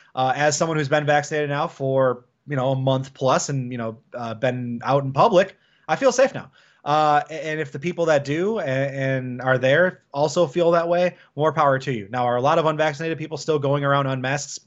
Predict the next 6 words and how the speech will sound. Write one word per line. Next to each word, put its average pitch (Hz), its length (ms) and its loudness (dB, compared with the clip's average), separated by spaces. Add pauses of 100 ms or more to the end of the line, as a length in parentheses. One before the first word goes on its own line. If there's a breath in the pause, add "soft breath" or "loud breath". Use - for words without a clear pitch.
unmasked 143 420 -2
because 135 300 -2
they're 123 140 0
assholes? 151 480 0 (240 soft breath)
Yes. 139 480 0 (320)
So 135 500 -2